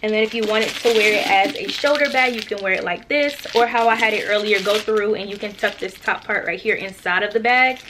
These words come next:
um, if you just wanted to have the gold chain. So y'all, this bag is definitely giving me Chanel vibes. Hopefully y'all can, there we go, y'all can see it better right here.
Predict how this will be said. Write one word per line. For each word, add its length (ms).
um, 180
if 140
you 80
just 280
wanted 260
to 100
have 260
the 80
gold 280
chain. 200
So 100
y'all, 320
this 260
bag 400
is 140
definitely 800
giving 380
me 420
Chanel 560
vibes. 600
Hopefully 420
y'all 140
can, 100
there 180
we 120
go, 100
y'all 220
can 120
see 200
it 100
better 240
right 160
here. 280